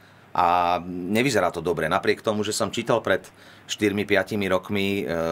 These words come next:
riaditeľ dabingu v T V Joj, pán Mitka, e, vyšiel s ním článok, že teda si spravili prieskum a slovenský divák je zvyknutý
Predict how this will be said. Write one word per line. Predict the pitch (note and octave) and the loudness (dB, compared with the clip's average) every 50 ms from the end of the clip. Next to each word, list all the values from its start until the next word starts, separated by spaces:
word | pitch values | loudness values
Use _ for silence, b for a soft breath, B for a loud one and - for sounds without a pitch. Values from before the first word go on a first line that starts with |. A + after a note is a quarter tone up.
| E2 E2 E2 | 0 0 0
riaditeľ | E2 E2+ E2+ F#2 E2+ G2 F#2+ F2+ | 0 0 0 -2 -2 0 0 2
dabingu | F2+ F2 E2+ F#2+ F#2+ F#2+ F#2 F#2+ G2 G2 G2 F2 | 2 2 2 0 -2 -2 0 0 0 0 -2 -4
v | D#2+ F2 E2 - | -8 -12 -6 -2
T | G2 G2 F#2 | -2 0 2
V | F#2+ G2 F#2+ | 2 2 2
Joj, | F#2+ F#2+ F#2+ | 2 0 0
pán | F#2 G2 F#2+ F#2 F#2+ | 0 0 0 0 -2
Mitka, | F#2 - - - G#2 G2+ G2 - | -4 -8 -2 0 0 0 0 -2
e, | - - - - - - - F2 F2+ F2 F2 | -8 -20 -20 -20 -20 -8 -2 0 0 2 2
vyšiel | F2+ G2 - - A2 G2+ G2+ | 0 -2 0 0 0 0 0
s | - | -2
ním | A2+ G#2 G2 | -2 -2 -2
článok, | - - F2+ F2 F2 G2 G#2+ A#2 B2+ - - - B B B B B B - | 0 0 2 2 4 2 2 2 0 -2 -6 -12 B B B B B B -8
že | - F#2+ F2 - F2+ F#2+ F#2 | -6 -4 -2 0 0 0 2
teda | - G#2+ G2 G2 G2+ G2 G2 G2 F#2+ G2 F#2+ F2 E2+ F2 D2+ D#2+ D#2 | 2 0 2 4 4 4 4 2 0 0 -2 -4 -8 -10 -10 -10 -8
si | D2 - - - G#2+ | -8 -4 -4 -2 -2
spravili | - - - F2+ E2+ F2+ G#2 A2+ A#2+ - | -2 -2 0 0 0 2 2 0 0 0
prieskum | A#2 A#2+ A#2 A#2+ - - D3 C#3 C3+ | 0 0 0 -2 -2 -2 -2 0 0
a | B2 A2 | 0 -2
slovenský | - A2 G#2 G#2+ G#2 - - F#2+ | -2 -2 -2 -2 -2 -4 -6 -4
divák | F#2 G#2 G2+ G#2 G2 E2+ | 0 2 2 2 2 2
je | G2 G#2+ A2 F2 F2 | 0 0 0 0 -2
zvyknutý | F2+ E2 - A#2 A#2+ A#2 A#2 - C#3+ D3+ E3 F3 | -6 -6 -4 -4 -4 -2 0 0 0 2 0 -2